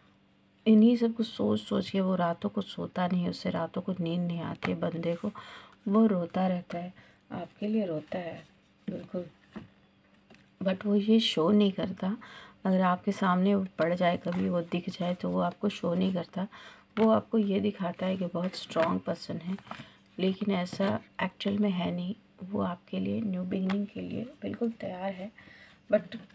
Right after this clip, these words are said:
कि कुछ situations की वजह से वो चाहते हुए भी नहीं आना चाहता है, सन लेकर के आना चाहता है, फैमिली, बच्चे बिल्कुल चाहता है आपके लिए, या कुछ situation में कुछ ऐसे लोग फंसे हो सकते हैं जहाँ झूठ,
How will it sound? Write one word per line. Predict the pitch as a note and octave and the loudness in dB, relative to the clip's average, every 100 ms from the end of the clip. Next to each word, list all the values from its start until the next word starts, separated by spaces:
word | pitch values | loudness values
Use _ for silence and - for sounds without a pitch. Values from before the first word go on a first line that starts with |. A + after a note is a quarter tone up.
| - | -4
कि | A3+ | -4
कुछ | - B3 - | -2 -4 -4
situations | - A3 A3 G#3 - C#4 C4 | -6 -4 -4 -4 0 0 0
की | - | -4
वजह | F#3+ F#3+ G#3 | -4 0 -2
से | G3+ G#3 | -2 -4
वो | F#3+ G3+ A#3+ - - _ _ - | -2 -2 -4 -10 -20 _ _ -4
चाहते | G#3+ F#3+ F#3+ A3 | -4 -2 2 4
हुए | G#3+ | 4
भी | G#3 F#3+ | 2 0
नहीं | F3+ E3+ | 0 -2
आना | F3 F3 | -2 -4
चाहता | F3+ F3 - | -4 -4 0
है, | F3 | -2
सन | - E3+ F3 | 0 -2 0
लेकर | F3+ F#3 F3+ | 0 -2 -2
के | F3 | -4
आना | F3 F3+ | -6 -6
चाहता | F3+ E3+ E3+ | -8 -10 -4
है, | F#3 | -6
फैमिली, | F3+ F3+ F#3 G#3 | -4 -6 -4 -2
बच्चे | F3+ D#3+ - | -2 -6 -6
बिल्कुल | F#3 E3+ F#3 F#3 | -6 -6 -6 -6
चाहता | F3 F3 F3+ | -6 -6 -6
है | F#3 | -8
आपके | F3+ - | -8 -8
लिए, | F3+ F#3+ - - - - - - | -6 -6 -8 -16 -16 -18 -16 2
या | A3+ | 2
कुछ | A3+ A#3+ A#3 | 4 2 2
situation | A#3+ A3+ A3 G#3 A3+ A3 | 0 4 4 4 6 6
में | A3+ | 6
कुछ | A3+ A3+ | 4 2
ऐसे | F#3+ - G#3+ | 0 4 4
लोग | G3 G#3+ | 4 2
फंसे | - F3+ - G3+ | 0 -2 0 0
हो | G3 | 0
सकते | - F#3 F3+ | -4 -6 -2
हैं | F3+ F#3 | -2 0
जहाँ | F3+ F#3 | -2 0
झूठ, | F#3+ - F#3 - | -2 2 0 0